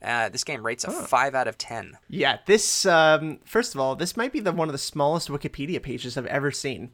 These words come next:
Speaker 1: Oh yeah, it's just the
Speaker 2: <laughs> For
Speaker 1: it's just the name, and I don't even think I got the developer and publisher from that page. I think I had to go
Speaker 2: <laughs>
Speaker 1: to actual books to find it.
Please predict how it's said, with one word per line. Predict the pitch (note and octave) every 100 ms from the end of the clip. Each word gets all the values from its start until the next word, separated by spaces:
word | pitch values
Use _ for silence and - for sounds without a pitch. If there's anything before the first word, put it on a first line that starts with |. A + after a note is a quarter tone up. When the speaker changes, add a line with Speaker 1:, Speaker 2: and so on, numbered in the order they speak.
| -
Speaker 1:
Oh | C#3
yeah, | A#2+
it's | A#2
just | F#3+ B2+
the |
Speaker 2:
<laughs> | B2+
For | G#3
Speaker 1:
it's | C#3 -
just | D3 -
the |
name, | C3+ C#3 D3 D3 C#3+
and | - B2+ B2+ B2 A#2+
I | B2+
don't | C#3 D#3
even | C#3
think | C#3+ C3
I |
got | A#2 C3
the | A2
developer | A2 A#2 A#2+ A#2
and | A2
publisher | A#2+ D#3+ G#2+ G#2
from | G#2+
that | G2 G2+
page. | G#2 G#2
I | A#2
think | A#2+ A2+
I |
had | A#3
to | B2
go | A#2+ A#2
Speaker 2:
<laughs> | A2+ -
Speaker 1:
to | B2+ A#2 A#2
actual | B2+ C#3 - D3+ A#2+
books | G#2 C#3 - -
to | B2
find | - G#2 A2
it. | G#2+